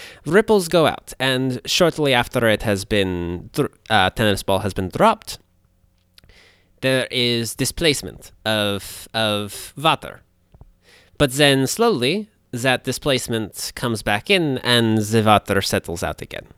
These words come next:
I think that is what this one is. The other one doesn't seem to be rippling,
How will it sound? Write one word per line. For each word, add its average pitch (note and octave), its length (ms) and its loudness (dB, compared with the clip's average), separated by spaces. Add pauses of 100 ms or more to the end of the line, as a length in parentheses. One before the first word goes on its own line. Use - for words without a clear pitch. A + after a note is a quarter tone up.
(1200)
I B2 40 -2
think F3 240 4
that F3+ 160 6
is D3 160 2
what C3 160 4
this A2+ 260 0
one F2 200 -2
is. - 280 -14 (2000)
The D#3+ 80 2
other G#3 360 4
one D#3+ 540 0
doesn't B2+ 300 4
seem A#2+ 200 2
to - 100 -10
be B2 140 4
rippling, B2+ 460 2